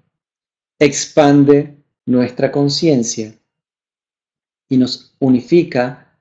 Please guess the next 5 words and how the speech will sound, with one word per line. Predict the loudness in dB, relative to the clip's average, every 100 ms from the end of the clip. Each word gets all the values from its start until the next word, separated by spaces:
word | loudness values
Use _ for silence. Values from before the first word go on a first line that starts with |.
| _
más | -2 2 2 0 -4 -12 _ _ _ -4
y | 0
más." | 0 -2 -10 -14 -16 _ _ _ _ _ _ _ _ _ _ _ _ _ _ _ _ _ _ _ _ _ _ _ _ _ _ -4
A | 0
través | 4 4 4 0 -10 -14 -20